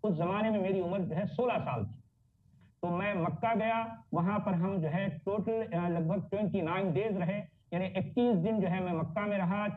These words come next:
अ, और सात दिन मदीना में रहा, दो दिन जद्दा में रहा। तो इस तरह से जो है देखें, ये मक्का में मैं जब जो है अपने कुरान के जो है इस contest में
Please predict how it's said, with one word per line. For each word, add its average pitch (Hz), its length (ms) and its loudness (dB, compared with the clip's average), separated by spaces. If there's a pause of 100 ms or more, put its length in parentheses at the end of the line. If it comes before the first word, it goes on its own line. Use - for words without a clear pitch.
(120)
अ, 156 40 -2
और 165 380 0
सात 180 320 0
दिन 175 260 0
मदीना 202 340 2
में 185 120 0
रहा, 175 240 0
दो 170 240 0
दिन 180 200 0
जद्दा 156 220 0
में 123 160 -2
रहा। - 220 -6 (640)
तो 240 300 0
इस 214 100 0
तरह 247 280 2
से 233 180 2
जो 185 100 2
है 220 180 2
देखें, 240 600 -2
ये 208 280 -2
मक्का 196 380 0
में 240 240 4
मैं 202 240 2
जब 185 180 0
जो 165 120 -2
है 185 240 0
अपने 170 300 -4
कुरान 196 380 0
के 190 200 0
जो 143 140 0
है 170 260 -2
इस - 160 -6
contest 175 480 -2
में 185 220 -2